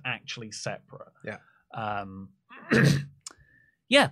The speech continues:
Speaker 1: this was a good match. Of course it is. Look at the people in there. Uh, but I'm done with this feud.
Speaker 2: Yep.
Speaker 1: I, I, it's, uh, the, the level of people who have sat on the sidelines in A E W this year,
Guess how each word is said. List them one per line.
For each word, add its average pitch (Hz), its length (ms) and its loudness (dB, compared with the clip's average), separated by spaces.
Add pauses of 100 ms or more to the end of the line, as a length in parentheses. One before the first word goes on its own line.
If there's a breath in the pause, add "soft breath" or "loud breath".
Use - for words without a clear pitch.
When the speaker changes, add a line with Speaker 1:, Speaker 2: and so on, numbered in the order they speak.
Speaker 1:
this 214 240 6
was 202 380 8
a 160 220 8
good 143 240 4
match. 107 280 -4
Of 127 100 -10
course 123 320 0
it - 60 -10
is. - 180 -14
Look 131 140 0
at 120 40 -2
the 117 60 -4
people 110 320 -4
in 85 140 -8
there. - 220 -16 (540)
Uh, 90 260 -8 (160)
but - 120 -4
I'm 95 140 -10
done 123 220 2
with 123 120 -2
this 120 180 -6
feud. 120 400 -4
Speaker 2:
Yep. - 280 -20 (240)
Speaker 1:
I, 95 460 -10 (180)
I, 104 240 -10
it's, - 220 -8
uh, - 20 -16 (960)
the, 180 240 0
the 190 200 -2
level 254 420 4
of 220 180 2
people 156 400 0
who 117 80 0
have 120 140 0
sat 180 400 2
on 170 120 2
the 156 80 2
sidelines 127 920 2
in 113 80 -2
A 113 140 0
E 110 80 -2
W 98 320 -6
this 85 240 -8
year, 78 320 -18